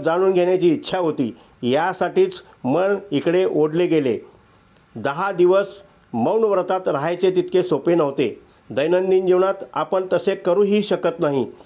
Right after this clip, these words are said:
आजचे मोबाईलचे जग आणि मौन व्रत, मन सतत कोणत्या ना कोणत्या विचारात सातत्याने गुरफटत राहते.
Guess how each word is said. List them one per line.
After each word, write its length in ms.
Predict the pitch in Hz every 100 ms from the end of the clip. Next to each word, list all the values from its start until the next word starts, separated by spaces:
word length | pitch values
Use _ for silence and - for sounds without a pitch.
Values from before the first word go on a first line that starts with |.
| _ -
आजचे 340 | 139 143 185
मोबाईलचे 580 | 175 165 165 180 180 180
जग 260 | 139 170 190 175 - -
आणि 220 | 147 165
मौन 260 | 160 156 196
व्रत, 240 | 185 190 190 - _ _ -
मन 280 | 120 180 202
सतत 380 | - 175 202 196
कोणत्या 340 | 180 175 185
ना 160 | 196 196
कोणत्या 420 | 196 - 165 196
विचारात 500 | 185 160 175 185 -
सातत्याने 500 | 170 160 202 196 202
गुरफटत 460 | 180 175 175 185 185
राहते. 440 | 160 151 143 -